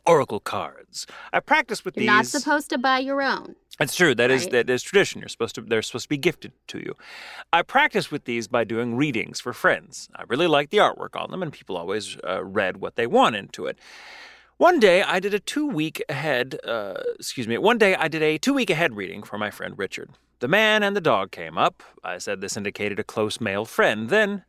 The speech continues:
Speaker 1: the coffin card. I said, 'Don't worry, this usually means a period of waiting. It only means death if it's drawn next to the scythe card.' I shouldn't have told him that. The next card was a scythe.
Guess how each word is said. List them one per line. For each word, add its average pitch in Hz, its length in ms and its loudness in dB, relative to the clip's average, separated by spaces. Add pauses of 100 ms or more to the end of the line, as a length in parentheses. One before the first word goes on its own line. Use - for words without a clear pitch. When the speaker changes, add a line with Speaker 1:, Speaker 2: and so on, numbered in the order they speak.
Speaker 1:
the 196 80 -10
coffin - 560 -4
card. - 540 -14 (280)
I - 100 -4
said, 190 240 0
'Don't 208 220 4
worry, 135 180 6
this 135 200 -4
usually 139 260 -4
means 120 220 -2
a 107 60 -10
period 98 340 -4
of 87 80 -12
waiting. 92 380 -4
It 104 100 -6
only 117 300 0 (260)
means 104 360 -4
death 165 460 2
if 107 140 -8
it's - 180 -12
drawn 110 380 0
next - 320 -4
to 101 80 -12
the 87 180 -12
scythe 107 580 -4
card.' - 460 -8 (600)
I - 60 0
shouldn't 226 200 2
have 180 100 2
told 135 180 6
him 110 80 -2
that. 123 200 0 (420)
The 185 100 6
next 180 200 2
card 107 380 0
was 87 220 -10
a 98 60 -6
scythe. 101 420 2